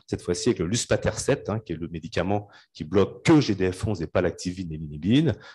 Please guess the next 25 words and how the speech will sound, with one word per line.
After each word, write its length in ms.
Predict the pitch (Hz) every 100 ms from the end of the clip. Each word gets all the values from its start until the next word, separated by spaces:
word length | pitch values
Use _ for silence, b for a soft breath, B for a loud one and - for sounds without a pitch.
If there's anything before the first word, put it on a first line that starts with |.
| B
Hein, 140 | 82 107
vous 60 |
voyez, 140 | 80 92
c'est 200 | - 85
un 40 |
peu 140 | - 85
le 60 |
mécanisme 500 | 82 82 87 92 87
ici 220 | 80 -
en 80 | 85
bloquant 300 | 78 78 73
ça. 360 | - 113 151 - B B B -
Eh 80 | 87
bien, 220 | 92 104
cette 180 | - 110
phase 200 | 107 104
trois 240 | - 113
qui 100 | 113
a 20 | 92
été 140 | 90
publiée 300 | - 90 95
dans 100 | 92
le 60 | 87
New 160 | 87
England, 440 | 87 107 156 151